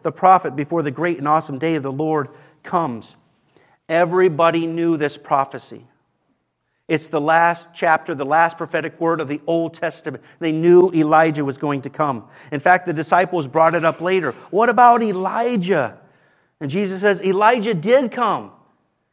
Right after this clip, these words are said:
He's pointing to John the Baptist, who came in the spirit of Elijah, who was the great prophet proclaiming a message of repentance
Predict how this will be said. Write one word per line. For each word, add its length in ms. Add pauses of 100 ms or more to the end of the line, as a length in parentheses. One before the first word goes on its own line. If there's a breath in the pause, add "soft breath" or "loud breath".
(120)
He's 100
pointing 340
to 120
John 360
the 60
Baptist, 460
who 80
came 260
in 100
the 80
spirit 580
of 140
Elijah, 520 (220 loud breath)
who 80
was 180
the 100
great 340
prophet 380
proclaiming 460
a 60
message 360
of 120
repentance 640